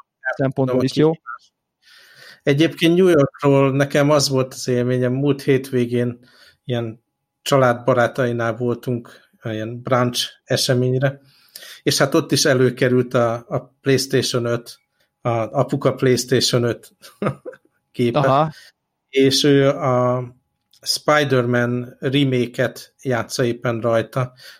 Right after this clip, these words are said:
Speaker 1: nem a legutóbbi ilyen Miles Morales-t, hanem, hanem a, a, a, az előző ilyen nagyobb Spider-Man-nek a PlayStation öt változata is kijött,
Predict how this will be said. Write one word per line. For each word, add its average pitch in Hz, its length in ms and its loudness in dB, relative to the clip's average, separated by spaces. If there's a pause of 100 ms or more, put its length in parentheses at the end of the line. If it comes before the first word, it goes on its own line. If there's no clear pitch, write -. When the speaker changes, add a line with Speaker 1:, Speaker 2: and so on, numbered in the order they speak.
Speaker 1:
nem 131 160 2
a 131 60 4
legutóbbi 127 580 2
ilyen 120 140 2
Miles 123 400 2
Morales-t, 117 560 0
hanem, 117 380 -4
hanem 117 300 -2
a, 113 180 0 (720)
a, 147 80 -6
a, 131 480 -2 (460)
az 139 180 -2
előző 127 400 2
ilyen 123 180 2
nagyobb 123 320 2
Spider-Man-nek 117 920 -2
a 113 420 -2 (520)
PlayStation 123 560 -2
öt 117 140 -4
változata 113 640 -4
is - 180 -6
kijött, 123 460 -6